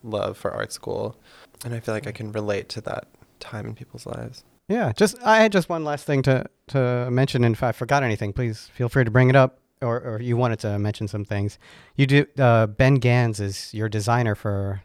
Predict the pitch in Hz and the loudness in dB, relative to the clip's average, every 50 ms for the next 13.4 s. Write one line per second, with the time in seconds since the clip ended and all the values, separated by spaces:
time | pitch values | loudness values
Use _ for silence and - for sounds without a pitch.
0 | _ _ _ _ _ _ - 127 120 113 113 110 113 113 117 110 - 127 123 123 | _ _ _ _ _ _ -4 -2 -2 0 0 0 0 0 -2 -2 0 0 0 0
1 | 131 139 143 139 127 - _ _ _ _ _ _ _ _ _ - 104 101 98 98 | -2 -4 -6 -8 -12 -16 _ _ _ _ _ _ _ _ _ -8 -8 -6 -6 -6
2 | 98 101 101 98 - _ _ _ _ _ _ _ _ _ _ _ _ _ _ - | -6 -8 -10 -12 -14 _ _ _ _ _ _ _ _ _ _ _ _ _ _ -12
3 | - - 139 135 135 131 127 123 120 120 123 - _ _ _ - - _ - 135 | -6 -2 0 2 2 2 2 2 0 -2 -4 -6 _ _ _ -20 -6 _ 2 4
4 | 127 131 135 139 143 147 151 165 - - _ _ _ _ 123 117 - 139 143 139 | 4 4 2 0 0 -2 -4 -6 -8 -10 _ _ _ _ -10 -2 0 0 0 2
5 | 131 127 123 123 120 120 107 - 98 95 92 85 - - - - - 110 107 107 | 0 -2 -2 -2 -2 -2 0 0 0 0 0 -2 -6 -8 -8 -6 -4 0 2 2
6 | 147 156 160 151 139 131 131 139 101 104 98 90 98 110 - - _ _ - 117 | 4 6 6 6 8 8 6 6 6 2 0 0 -2 -4 -6 -10 _ _ 0 0
7 | 107 104 - - - - 104 101 92 104 104 101 107 120 113 110 110 110 107 110 | 0 0 0 -4 -8 -4 -4 -2 -2 -2 -4 -4 -6 -4 -2 0 0 -2 -2 -6
8 | - - - - - _ _ - 117 - 120 113 - 110 107 107 101 - 110 104 | -12 -20 -20 -20 -20 _ _ -8 -4 -2 -2 2 2 2 2 2 2 0 -2 -2
9 | 104 - 110 104 104 98 98 - - 104 101 101 98 - - _ - 120 120 123 | -2 -2 -2 0 0 -2 -2 -6 -4 -4 -4 -4 -4 -6 -4 _ 4 4 4 4
10 | - 131 120 117 113 110 107 110 107 107 107 110 110 113 110 107 104 - 107 101 | 4 4 6 8 8 8 8 8 6 6 4 2 2 2 2 2 2 0 0 0
11 | 98 101 104 98 - 101 98 101 98 - 107 98 95 - 101 - 113 98 101 - | 0 -2 -2 -4 -4 -2 -2 -2 0 0 0 0 0 -2 -2 0 2 0 0 0
12 | - 110 - 113 104 101 - - - - 107 101 98 - 98 90 - - - 120 | -2 -2 -2 -2 -2 -2 -6 -8 -4 -4 -2 -2 -2 -2 -4 -6 -4 -6 0 2
13 | 113 104 95 85 - 104 113 | 2 2 2 0 -4 -4 -6